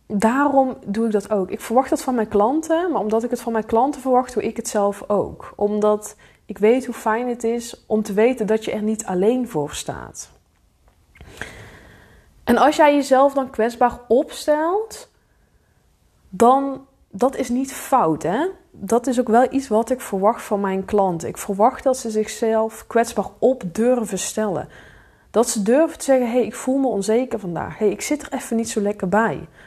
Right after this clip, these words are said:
Of "Ik ben boos." Of, "Oh, gisteren was er een situatie voorgevallen. Ik weet echt niet wat ik daarmee aan moet. En ik heb daardoor echt vet slecht geslapen."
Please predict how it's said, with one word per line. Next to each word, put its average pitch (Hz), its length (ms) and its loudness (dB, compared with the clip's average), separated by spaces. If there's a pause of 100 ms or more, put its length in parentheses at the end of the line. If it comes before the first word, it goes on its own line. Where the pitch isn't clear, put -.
(400)
Of 190 480 4
"Ik 202 120 -2
ben 202 260 0
boos." 214 460 4
Of, 190 340 -6
"Oh, 180 200 -6
gisteren 277 300 -4
was 269 120 0
er 247 60 -10
een 226 60 -6
situatie 240 600 0
voorgevallen. 294 680 2 (360)
Ik 202 180 -2
weet 208 180 4
echt 220 260 -6
niet 254 600 0 (120)
wat 269 160 -2
ik 254 120 0
daarmee 240 320 0
aan 254 200 0
moet. 269 200 0
En 208 100 -2
ik 214 120 -2
heb 214 120 0
daardoor 202 240 0
echt - 200 -10
vet - 440 0 (280)
slecht 240 420 0
geslapen." 285 640 -2